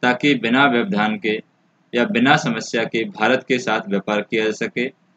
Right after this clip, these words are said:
और देश के संसाधनों का दोहन किया जा सके। अब सबसे पहले हम बात करते हैं यहाँ पर सरकार का ढांचा।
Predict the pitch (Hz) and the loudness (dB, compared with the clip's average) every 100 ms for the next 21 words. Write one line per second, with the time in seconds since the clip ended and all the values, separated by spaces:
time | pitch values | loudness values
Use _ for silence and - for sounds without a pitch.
0 | _ - 131 120 127 135 143 143 123 107 | _ -2 -2 2 2 2 2 0 0 -4
1 | 117 110 107 107 120 120 101 101 127 185 | -2 -2 -2 -2 0 0 2 0 2 0
2 | 180 - 98 92 87 87 87 - - _ | 0 -2 0 0 -2 -8 -14 -18 -20 _
3 | _ _ _ _ _ _ 139 147 - 98 | _ _ _ _ _ _ -2 -2 -2 -6
4 | - 165 135 123 135 139 117 101 104 - | -2 -2 0 0 0 -2 -4 -4 -4 -4
5 | 101 117 117 110 92 92 101 _ - 107 | -6 -4 -4 -2 -4 -6 -10 _ -8 -4
6 | 117 117 117 135 117 87 87 | 0 0 0 0 0 -2 -8